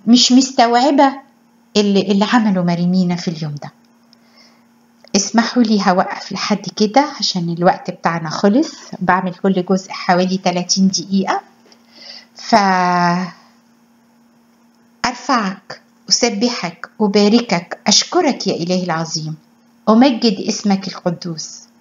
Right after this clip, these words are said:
أسجد عند موطئ قدميك لأنك إلهي العظيم القدوس. قدوس، قدوس، قدوس الرب الإله القادر على كل شيء، الذي كان والكائن والآتي.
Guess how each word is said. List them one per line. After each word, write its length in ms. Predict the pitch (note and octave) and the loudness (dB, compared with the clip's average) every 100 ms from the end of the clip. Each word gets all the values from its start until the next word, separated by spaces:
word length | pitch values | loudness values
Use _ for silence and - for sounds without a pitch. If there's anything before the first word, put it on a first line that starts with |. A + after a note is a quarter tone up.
| _ - | _ 0
أسجد 600 | C4 G3+ - B3 B3 A3+ | 0 -2 -4 0 2 2
عند 240 | F#3+ F3 | 2 2
موطئ 380 | F3+ G3 G3 - | 4 4 2 -4
قدميك 640 | - G3+ F3+ F#3+ A3+ A#3 G#3 | -4 -2 2 2 2 0 -2
لأنك 420 | F#3+ G3 G3 G3 | 0 2 2 0
إلهي 360 | G3+ G#3+ B3+ A#3+ | 0 2 4 4
العظيم 580 | A3 F#3+ G3 G3 C4+ A#3 | 2 4 2 2 2 2
القدوس. 680 | F#3+ - E3+ F3+ E3 - - _ - - - B3+ | 0 -4 -4 -4 -6 -10 -18 _ -20 -20 -4 -2
قدوس، 440 | G#3+ C#4+ D#4 D4+ | 2 2 2 0
قدوس، 460 | - G3+ A#3+ A#3+ - | 0 2 2 2 2
قدوس 460 | G#3+ G3 A3+ A3+ | 0 0 -2 -2
الرب 360 | A3 G#3+ G#3+ G#3 | 0 2 2 0
الإله 720 | G3 G3+ F#3+ G3 G3+ G#3+ G#3 - - | -2 0 2 4 4 2 -2 -6 -4
القادر 600 | G3+ G3 - C4 G#3+ G#3+ | -4 -2 2 4 4 2
على 240 | F#3 F3+ F3 | 0 0 0
كل 320 | G#3 G3+ F#3+ | 0 2 2
شيء، 400 | - G3+ G3+ G3+ - _ - _ _ | 2 4 2 0 -10 _ -20 _ _
الذي 340 | G#3+ G#3 G3+ G3+ | 2 2 2 -2
كان 480 | - B3 G3+ E3+ E3 _ _ _ - | 2 4 4 0 -8 _ _ _ 0
والكائن 720 | G3+ G3 B3 A3 - E3 D#3+ - - | 0 2 2 2 0 -8 -10 -16 -4
والآتي. 720 | G3 F3 - G3+ G3+ - | 0 0 2 0 2 -4